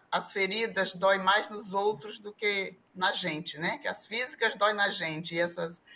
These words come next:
todas essas outras que a Ana Lu lembrou, ela, ela vai agredir os outros, ela vai ferir os outros. Então, é, a, essa cura é mais necessária, mais urgente, né? Pra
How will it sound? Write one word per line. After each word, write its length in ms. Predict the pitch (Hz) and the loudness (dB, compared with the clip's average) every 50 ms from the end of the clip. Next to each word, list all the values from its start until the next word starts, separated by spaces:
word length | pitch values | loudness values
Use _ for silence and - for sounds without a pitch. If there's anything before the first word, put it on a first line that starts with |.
| - - _ _ | -20 -20 _ _
todas 320 | - 196 208 196 196 185 190 | -2 -2 0 2 0 6 6
essas 380 | 185 185 - 190 180 180 185 | 6 6 6 2 2 2 2
outras 340 | 185 185 185 185 175 170 - | 0 0 0 0 -2 -4 0
que 80 | - 170 | 2 2
a 40 | |
Ana 180 | 165 170 160 165 | 2 4 2 0
Lu 160 | 160 165 170 | 0 0 -2
lembrou, 640 | 170 170 170 165 151 160 180 175 180 185 190 - - - - - _ - | -2 0 0 -2 -2 -4 0 2 2 2 2 -2 -6 -16 -20 -20 _ -6
ela, 320 | - 190 196 190 190 - - - | -4 0 2 4 4 2 0 0
ela 260 | - 180 180 185 185 | -2 2 4 4 4
vai 260 | 180 190 202 208 202 196 | 4 4 4 6 6 4
agredir 420 | 196 196 202 196 190 220 247 262 | 4 2 -4 -6 -6 -6 -6 -6
os 160 | 254 240 202 | -6 -4 2
outros, 480 | 202 190 214 220 214 - - 180 180 190 | 4 6 6 6 4 2 -6 -6 0 0
ela 160 | 185 185 185 | 2 2 2
vai 180 | 190 196 196 190 | 4 2 0 0
ferir 380 | - - 190 185 202 254 262 | 0 -6 -6 -6 -4 -4 -4
os 180 | 254 247 185 185 | -4 -6 0 2
outros. 440 | 190 196 196 190 196 180 175 170 185 | 4 4 4 2 -4 -8 -6 -4 -4
Então, 520 | 185 175 - - 196 196 202 196 - - - - - - - - - _ - - | -4 -4 2 2 4 4 4 2 -2 -6 -12 -20 -20 -20 -20 -20 -20 _ 4 8
é, 120 | - 180 | 10 10
a, 360 | 127 - - - - - - - _ - - | 10 10 6 0 0 0 -6 -16 _ -2 4
essa 360 | 175 202 196 - - 220 202 | 6 8 8 8 8 6 4
cura 300 | - - 220 233 233 233 | 4 2 0 6 8 8
é 40 | 220 | 8
mais 380 | 220 220 220 220 226 214 - | 10 8 8 8 8 4 2
necessária, 760 | 226 220 220 - 240 247 - - - 190 185 190 208 202 202 | 2 2 2 4 0 0 0 0 2 4 6 6 6 6 4
mais 280 | 196 190 196 196 - 220 | 2 2 0 0 0 -4
urgente, 640 | 208 170 196 180 180 180 202 214 - - - 190 175 | -8 -6 -4 2 2 2 2 2 -2 -2 -4 -4 -2
né? 180 | 180 190 - | 0 0 0
Pra 240 | - - - 269 | 0 0 -4 -4